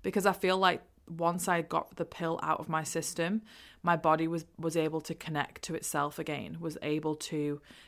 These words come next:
connect to my cycle again of being a woman. And that's what I'm here to be, as a woman. And I think when we start taking these pills, like, I, I remember having friends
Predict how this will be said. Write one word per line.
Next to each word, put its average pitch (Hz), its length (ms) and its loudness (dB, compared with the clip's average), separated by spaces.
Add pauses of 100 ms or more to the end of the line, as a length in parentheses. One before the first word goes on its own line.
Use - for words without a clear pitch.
(120)
connect - 480 -4
to 160 180 -2
my 147 160 0
cycle 156 460 2
again 143 320 -2
of 151 200 -6
being 160 300 -2
a 160 80 -2
woman. 160 500 0
And 156 160 -4
that's - 200 -4
what 160 100 -4
I'm 151 140 0
here 160 260 -2
to - 140 -8
be, 175 400 2
as 160 100 -4
a 170 80 0
woman. 170 480 0 (420)
And 175 140 2
I 170 60 4
think 170 240 -2
when 170 100 0
we 165 80 0
start 170 300 2
taking 185 260 -2
these 160 200 -4
pills, 185 420 0
like, 165 200 0 (320)
I, 196 280 6 (240)
I 185 220 6
remember 180 280 2
having 160 260 -2
friends 170 640 -2